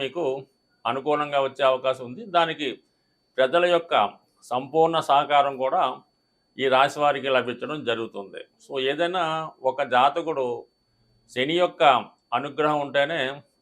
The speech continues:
అతను పారిశ్రామిక రంగంలో కానీ, రాజకీయ రంగంలో కానీ, అటు సినిమా రంగంలో కూడా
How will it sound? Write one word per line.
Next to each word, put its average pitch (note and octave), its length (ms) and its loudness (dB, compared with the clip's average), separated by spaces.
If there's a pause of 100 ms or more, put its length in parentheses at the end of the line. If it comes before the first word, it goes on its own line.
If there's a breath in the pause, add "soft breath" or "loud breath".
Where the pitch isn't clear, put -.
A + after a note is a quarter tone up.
అతను C3 200 -4 (100)
పారిశ్రామిక D3 600 2 (120)
రంగంలో C#3+ 420 -2
కానీ, D3 200 -4 (680)
రాజకీయ B2+ 600 4
రంగంలో C#3+ 460 0
కానీ, C#3 200 -2 (840)
అటు C#3+ 180 0 (460)
సినిమా C#3+ 400 -4
రంగంలో D3+ 340 0 (100)
కూడా C#3+ 140 -2